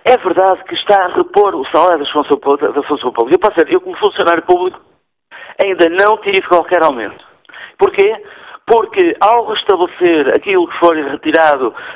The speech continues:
eh, pontualmente nos salários, nunca me vão restituir os décimo terceiro mês e os subsídios de férias que me foram extinguidos.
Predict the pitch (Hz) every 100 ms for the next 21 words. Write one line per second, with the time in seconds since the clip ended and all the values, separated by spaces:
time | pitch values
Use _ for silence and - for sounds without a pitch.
0 | - 135 151 165 170 143 139 165 151 135
1 | 135 131 147 175 185 180 - - - -
2 | - - _ - 185 233 240 208 170 196
3 | 175 - 190 - 180 170 135 - 180 156
4 | 208 - 185 - 190 175 170 170 - -
5 | - 165 180 220 196 208 180 196 180 -
6 | 165 147 185 175 - 170 165 170